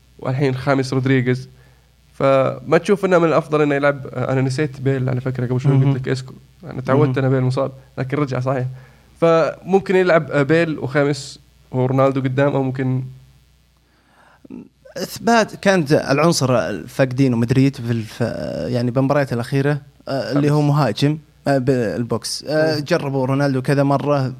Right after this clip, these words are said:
Speaker 2: فعاليته أقل، يعني جدًا واضحة حتى على الفريق، كانوا مبدعين بجميع الخطوط، حتى، آه، الخط الأمامي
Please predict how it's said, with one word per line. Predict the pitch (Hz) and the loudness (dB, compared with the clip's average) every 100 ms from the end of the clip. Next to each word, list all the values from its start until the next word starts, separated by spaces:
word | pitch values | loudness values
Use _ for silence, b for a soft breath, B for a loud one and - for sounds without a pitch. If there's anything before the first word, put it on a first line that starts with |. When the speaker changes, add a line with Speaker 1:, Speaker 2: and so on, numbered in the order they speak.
| - | -6
Speaker 2:
فعاليته | 131 139 156 147 139 - | -2 0 2 2 0 -2
أقل، | 139 104 101 - | -2 -4 -6 -8
يعني | 101 - - 98 - - 120 120 - - | -12 -10 -10 -10 -10 -12 -10 -10 -12 -2
جدًا | 165 156 127 123 | 0 2 0 0
واضحة | 135 123 | -2 -2
حتى | 120 127 127 | -6 -6 -2
على | 131 | 0
الفريق، | 123 120 120 135 143 143 - B B B | 0 0 -2 -2 0 0 -4 B B B
كانوا | 135 135 131 | 2 2 2
مبدعين | 127 120 127 127 139 139 | 0 -2 -4 -2 -2 0
بجميع | 135 151 | -2 -2
الخطوط، | 139 151 160 160 | -4 -2 -2 -2
حتى، | 170 - | -4 -2
آه، | 147 143 143 - - - - 55 - - - - | 0 0 0 -4 -8 -10 -10 -12 -14 -10 -8 -6
الخط | 127 156 160 | 0 0 0
الأمامي | 156 156 113 | 0 0 -2